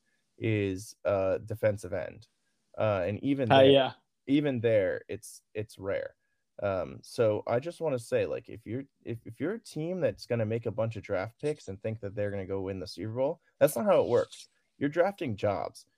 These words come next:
Speaker 1: You're drafting a, a routine and a, and a commitment for yourself to go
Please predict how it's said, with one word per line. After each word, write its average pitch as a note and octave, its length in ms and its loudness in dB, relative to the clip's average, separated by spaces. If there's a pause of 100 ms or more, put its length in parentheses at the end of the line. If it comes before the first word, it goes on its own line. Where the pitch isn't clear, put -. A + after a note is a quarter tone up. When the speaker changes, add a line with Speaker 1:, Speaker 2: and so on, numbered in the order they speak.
Speaker 1:
You're A#2+ 100 -2
drafting E3 380 2
a, G2 280 0 (340)
a D#2+ 360 0 (1160)
routine A#2+ 640 -2
and F2+ 200 -4
a, E2 160 -8
and F#2 100 -8
a - 40 -10
commitment G#2 540 -4
for G#2 80 -8
yourself F#2 460 -4
to G2 100 -10
go G#2 400 0